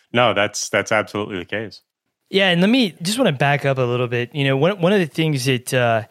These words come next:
Speaker 2: I mentioned it briefly in the introduction to the podcast, but what Eric does is, you know, he reads,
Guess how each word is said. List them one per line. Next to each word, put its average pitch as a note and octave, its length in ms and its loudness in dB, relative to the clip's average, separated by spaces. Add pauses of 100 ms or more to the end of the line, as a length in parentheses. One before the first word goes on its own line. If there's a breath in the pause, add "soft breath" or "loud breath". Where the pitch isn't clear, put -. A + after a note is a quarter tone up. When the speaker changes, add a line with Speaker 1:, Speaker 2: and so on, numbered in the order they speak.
(200 soft breath)
Speaker 2:
I C3+ 80 0
mentioned D3 400 0
it B2+ 160 0
briefly B2 600 0
in C3 200 -4
the A#2+ 80 0
introduction A#2 640 -2
to B2 160 -6
the A2+ 80 -2
podcast, A2+ 720 -4
but A2+ 220 -4 (280 soft breath)
what C#3+ 220 0
Eric D#3+ 280 2
does C#3 460 2
is, A#2+ 440 -4
you B2+ 160 -4
know, A#2+ 100 2
he G3 340 -2
reads, C3 640 0